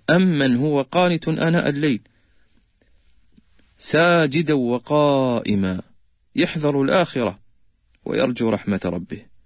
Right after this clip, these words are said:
"قل هل يستوي الذين يعلمون والذين لا يعلمون؟ إنما يتذكر أولو الألباب". وآية عظيمة أيضًا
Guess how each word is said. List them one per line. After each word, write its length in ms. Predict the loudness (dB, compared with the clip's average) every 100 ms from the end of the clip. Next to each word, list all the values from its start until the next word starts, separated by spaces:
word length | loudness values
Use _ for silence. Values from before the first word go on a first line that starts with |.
| -20 -20 _ _ _ -20 _
"قل 160 | 0 2
هل 140 | 2
يستوي 380 | 2 0 -2 0
الذين 360 | 0 0 0
يعلمون 600 | 0 0 0 0 0 0
والذين 560 | 0 0 0 0 0 0
لا 200 | 0 0
يعلمون؟ 520 | -2 -4 -2 0 -2 -6 -20 -20 -20 -20 -20 -20 -20 -4
إنما 640 | 0 2 4 2 0 -2 -4
يتذكر 920 | -6 -6 -6 -4 -4 -4 -6 -2 0 -2 -8 _ -20 _
أولو 120 | -2
الألباب". 400 | -2 -4 -6 -10 -12 _ _ _ _ _ _ _ _ _ _ _ _ _ _ -20 -20 -20 -20 _ -20 -20 -20 -20 -20 -20 -20 -6
وآية 300 | 0 4 2 2
عظيمة 640 | -2 0 0 -2 -2 -4
أيضًا 400 | 0 0 -2 -6